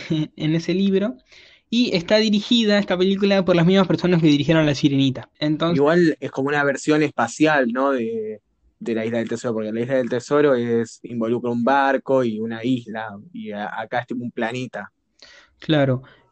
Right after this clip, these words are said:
Speaker 1: Eh, no leí la novela, no puedo opinar, pero sí estuve investigando acerca del tema. A finales del siglo diecinueve, eh, en realidad en la segunda mitad,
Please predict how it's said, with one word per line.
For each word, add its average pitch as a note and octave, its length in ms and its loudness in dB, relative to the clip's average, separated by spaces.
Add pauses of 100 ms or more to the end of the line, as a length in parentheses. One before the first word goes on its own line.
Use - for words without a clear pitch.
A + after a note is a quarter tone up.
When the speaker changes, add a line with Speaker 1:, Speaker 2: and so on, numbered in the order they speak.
Speaker 1:
Eh, C#3+ 600 2
no F3 240 6
leí F#3 160 6
la F3 160 4
novela, D3 480 0 (560)
no C#3 160 0
puedo D#3 180 2
opinar, D#3+ 400 0
pero C#3+ 320 2
sí F3+ 260 0
estuve E3+ 240 2
investigando D#3+ 500 2
acerca D#3 300 -4
del D3 140 0
tema. C#3+ 280 -4 (180)
A - 80 -6
finales G3 600 0
del D#3+ 400 2
siglo F#3 480 0
diecinueve, F3+ 800 0 (160)
eh, C3+ 240 -2
en C3+ 100 -2
realidad D3 260 0
en D#3 40 0
la D3+ 80 0
segunda E3+ 320 0
mitad, E3+ 340 2